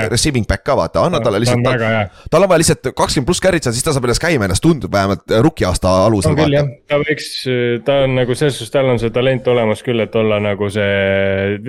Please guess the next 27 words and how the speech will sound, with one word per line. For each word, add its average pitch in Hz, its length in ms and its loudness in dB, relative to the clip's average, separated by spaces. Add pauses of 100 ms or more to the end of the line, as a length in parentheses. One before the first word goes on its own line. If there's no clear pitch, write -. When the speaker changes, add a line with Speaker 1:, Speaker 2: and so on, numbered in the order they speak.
(100)
Speaker 1:
vedav 135 320 0
running 120 300 0
back 104 180 -2
mingis 104 320 0
tiimis 104 280 0
ja 104 120 2
olla 107 200 2
nagu 101 180 0
produktiivne 98 720 0
ja, 95 160 2
ja, 98 260 2
Speaker 2:
Mhm. 101 80 2
Speaker 1:
ja 101 200 0
teha 120 320 0
oma 104 180 2
asju, 110 180 -4
sest 95 240 -6
et 95 100 -10 (140)
jah, 113 200 0
see, 110 380 -2
see, 113 140 -2 (140)
mu-, 127 220 -2 (200)
ta 135 120 0
nagu 131 160 2
oskab 135 340 -2
püüda, 104 320 0
ta 107 120 0